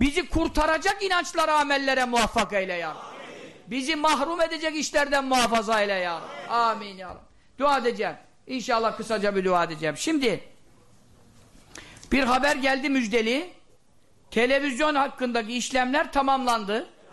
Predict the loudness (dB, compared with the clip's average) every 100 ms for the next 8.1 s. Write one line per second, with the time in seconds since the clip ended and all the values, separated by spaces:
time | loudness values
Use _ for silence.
0 | -20 -20 -20 -18 -18 -18 -18 -18 -18 -4
1 | -2 0 2 2 4 2 2 0 0 0
2 | 2 2 2 -2 -2 -6 -2 0 2 0
3 | -2 -2 -2 -2 -4 -6 -2 -2 -2 -2
4 | 0 -2 -2 -12 -20 -20 -20 -20 -18 -18
5 | -16 -16 -16 -18 -18 -8 0 2 2 0
6 | -10 -18 -20 -20 -20 -16 -12 -10 -8 -2
7 | 0 2 2 2 2 -2 -2 0 0 0
8 | -8